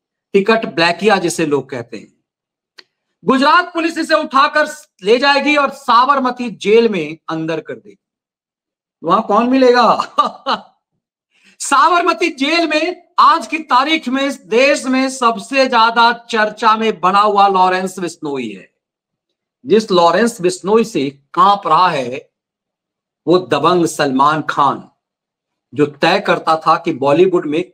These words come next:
किस फिल्म में कौन हीरोइन होगी। दाऊद इब्राहिम के देश छोड़ने के बाद ये सलमान खान ही था जो तय करता था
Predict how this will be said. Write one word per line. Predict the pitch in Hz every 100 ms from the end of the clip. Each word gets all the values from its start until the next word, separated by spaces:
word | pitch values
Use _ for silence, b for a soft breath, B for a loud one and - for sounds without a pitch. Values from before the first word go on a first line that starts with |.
| -
किस | 196 - -
फिल्म | 180 170
में | 165
कौन | 165 156 165 156
हीरोइन | 151 131
होगी। | 120 _ _ _ _ _ _ _ _ _ _ _ _ _ B B B B
दाऊद | 147 226 320 370
इब्राहिम | 359 311 277 359
के | 330
देश | 311 269 311 330
छोड़ने | - 277 277 320
के | 311
बाद | 240 247 262 160 185 - _ _ _ _ _ _ _ -
ये | 208
सलमान | - 226 208 220 277 302
खान | - 262
ही | 247 277
था | - _ - 240 220
जो | 220
तय | 233 - 226 262
करता | 254 - 240
था | 247 214 175 220 -